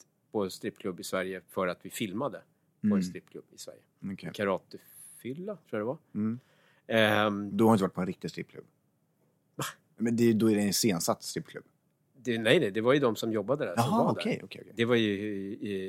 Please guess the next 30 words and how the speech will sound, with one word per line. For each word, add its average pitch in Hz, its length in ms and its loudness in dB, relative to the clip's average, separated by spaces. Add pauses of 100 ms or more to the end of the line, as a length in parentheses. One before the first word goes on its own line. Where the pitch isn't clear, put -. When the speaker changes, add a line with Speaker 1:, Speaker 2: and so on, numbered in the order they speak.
(220)
Speaker 1:
eh, 101 60 -16
de 113 140 -2
var 120 60 -6
ju 107 80 -4
supertrevliga, 110 640 -4
men 104 100 0
också 117 200 -4
sjukt 147 520 2
weird 107 300 -2
att 101 100 -10
de 107 160 -4
går 104 100 0
runt 98 160 -4 (140)
helt 123 400 0
näck. - 460 -8
Speaker 2:
Ja. 85 280 -6 (320)
Speaker 1:
Liksom, 98 340 -4
och 110 180 -6
dricker 104 240 -10
kaffe, - 360 -6
typ. - 160 -12 (840)
Speaker 2:
<laughs> - 800 8
Speaker 1:
Så - 120 8
här, 107 100 10 (540)
ja. 202 200 6
Speaker 2:
Kaffe - 200 4
latte 120 300 6
där. 247 480 10
Speaker 1:
Ja, - 200 10
ja. 160 60 10